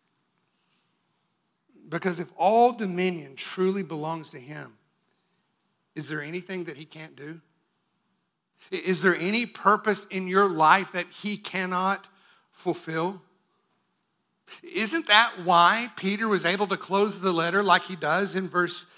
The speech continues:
sixteen there at the end when he says, "Peace be to all of you who are in Christ Jesus"? The implication being, if God is for you, then who can be against you? See, we hope fully as we read in Romans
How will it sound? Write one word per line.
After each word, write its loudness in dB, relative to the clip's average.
sixteen -4
there 2
at -4
the -8
end -2
when 2
he 0
says, -2
"Peace 0
be -2
to -2
all 8
of 0
you -2
who 0
are 4
in -4
Christ 4
Jesus"? -4
The 0
implication 0
being, -2
if -2
God 8
is -2
for 4
you, -4
then 0
who 2
can -4
be 2
against -6
you? -10
See, -6
we 2
hope 0
fully 2
as -10
we 0
read 0
in -4
Romans 0